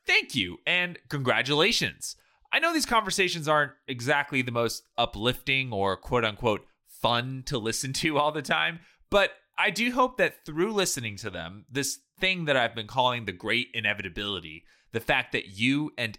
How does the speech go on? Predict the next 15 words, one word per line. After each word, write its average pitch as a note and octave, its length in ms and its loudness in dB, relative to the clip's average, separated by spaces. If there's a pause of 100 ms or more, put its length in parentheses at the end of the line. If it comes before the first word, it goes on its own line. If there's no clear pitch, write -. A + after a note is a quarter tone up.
every C3+ 300 0
single D3+ 420 -4
living C3 380 -2
organism A#2+ 580 -4
that G#2 200 -2
you A#2+ 240 -4
care A#3+ 360 2
about G#2+ 380 2 (260)
is C#3 140 -4
eventually G3 580 -2
going F3 280 -6
to C3+ 200 -6
leave D#3+ 360 -4
this E3+ 180 0
existence, A#2+ 880 -2